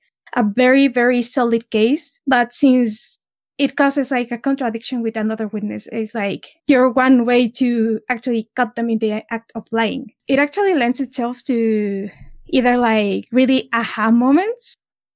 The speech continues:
or really ridiculous moments in one of the cases. I think I like the multiple witness format,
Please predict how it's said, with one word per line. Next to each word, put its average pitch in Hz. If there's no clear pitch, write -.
or 262
really 262
ridiculous 254
moments 285
in 226
one 247
of 233
the 220
cases. 214
I 339
think 427
I 381
like 233
the 320
multiple 285
witness 226
format, 226